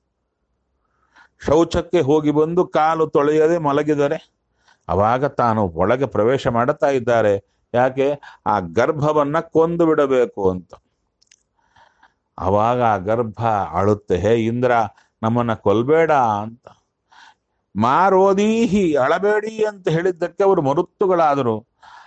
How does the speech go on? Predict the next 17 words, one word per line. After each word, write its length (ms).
ನಲವತ್ತೊಂಬತ್ತು 1500
ತುಂಡನ್ನ 520
ಮಾಡಿ 500
ಆ 220
ಮರುತ್ತುಗಳನ್ನ 800
ಹೊರಗೆ 340
ಕರ್ಕೊಂಡು 400
ಬರ್ತಾರೆ. 720
ಎಲ್ಲರೂ 400
ಇಂದ್ರದೇವರಂತೆ 800
ಇರ್ತಾರೆ. 480
ಅಲ್ಲಿ 500
ಕೇಳತಾಳಾಕೆ 720
ದಿತಿದೇವಿ, 580
"ಇಂದ್ರ, 260
ಯಾರಪ್ಪ 500
ಇವರು? 640